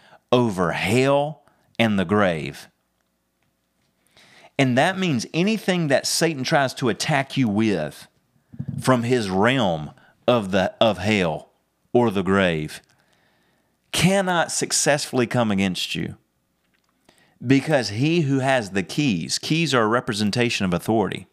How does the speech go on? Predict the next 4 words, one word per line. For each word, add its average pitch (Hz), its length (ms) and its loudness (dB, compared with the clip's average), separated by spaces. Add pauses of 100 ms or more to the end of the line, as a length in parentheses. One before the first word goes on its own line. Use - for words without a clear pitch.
(1600)
Christ 135 680 0 (560)
has 131 360 2
authority 92 1040 0 (2000)
over 135 560 0